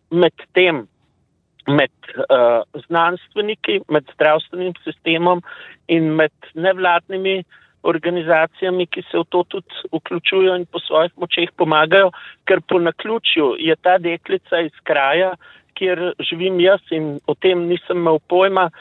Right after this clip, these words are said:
dokler nisem po naključju izvedel, da je praktično soseda.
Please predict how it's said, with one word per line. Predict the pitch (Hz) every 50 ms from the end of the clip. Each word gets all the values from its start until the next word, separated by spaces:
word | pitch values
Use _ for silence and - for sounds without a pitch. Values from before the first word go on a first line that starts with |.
| - - _ _
dokler | - 139 165 175 - - 190 185 175 156 147 147 143 - -
nisem | 165 165 175 180 - - 180 175
po | - 185 165
naključju | 165 156 - - 175 180 - - - 156
izvedel, | - - - 170 180 170 170 160
da | 139 165
je | 160 151
praktično | - 170 156 147 143 - - 175 160 - - 170 165
soseda. | - - - - - - 147 139 139 135 170 180 190